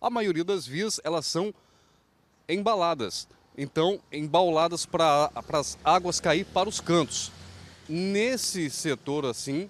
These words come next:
é complicado, porque quando a chuva está caindo, geralmente há o perigo de deslizar para o canto da via.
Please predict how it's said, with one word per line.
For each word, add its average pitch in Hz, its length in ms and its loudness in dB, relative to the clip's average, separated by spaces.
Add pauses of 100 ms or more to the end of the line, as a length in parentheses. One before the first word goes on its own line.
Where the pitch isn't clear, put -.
(220)
é 165 140 0
complicado, 135 640 -4
porque - 200 -12 (120)
quando 220 240 2
a 175 60 0
chuva 123 240 -6
está 120 240 0
caindo, 143 440 0 (440)
geralmente 170 760 2 (280)
há 143 400 6
o 117 120 0
perigo 165 480 2
de 147 120 -8
deslizar 143 560 0
para 170 400 0 (560)
o 135 320 -8
canto 175 280 2
da 208 140 4
via. 147 340 0